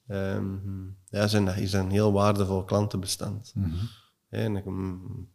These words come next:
Speaker 1: een mens verandert ook niet graag van, van hostingomgeving, hè. Je hebt toch, eh, eh, eh, je F T P-settings, je transfercodes, heel omslachtig.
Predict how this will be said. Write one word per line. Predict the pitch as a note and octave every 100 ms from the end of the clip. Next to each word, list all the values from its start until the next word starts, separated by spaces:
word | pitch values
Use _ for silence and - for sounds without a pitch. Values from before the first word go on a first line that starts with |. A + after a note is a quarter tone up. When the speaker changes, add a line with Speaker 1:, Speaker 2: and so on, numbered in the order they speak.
| -
Speaker 1:
een | - G2+ F#2+
mens | G#2 G#2
verandert | - G2+ A2 G#2
ook | G2+ -
niet | G2+ G2
graag | G#2+ G2 G2
van, | G#2 G2 F2+ F2 _ _ _ _ _
van | - F#2+
hostingomgeving, | F#2+ G#2 - G2 F#2 F2+ F2+ F#2 F2+ F2+ F2+ F2+ G#2
hè. | G#2+ G2+ F#2+ F#2+ G2 _ _ _ _
Je | -
hebt | G#2
toch, | G#2 G2+
eh, | G2 F#2+ F#2+ F#2+ F#2+ F#2+ G2+ G2 - _ -
eh, | G#2 G2+ G#2 G2+ G2+ G#2 - _ _ _ -
eh, | G#2+ G#2
je | G2
F | G2
T | G#2
P-settings, | G2 G2 F#2+ G2 G2+ G2 G2
je |
transfercodes, | G2+ G2+ F#2+ - - G2 G2 G2+
heel | G2+
omslachtig. | G2 F#2+ G#2+ G#2+ - - -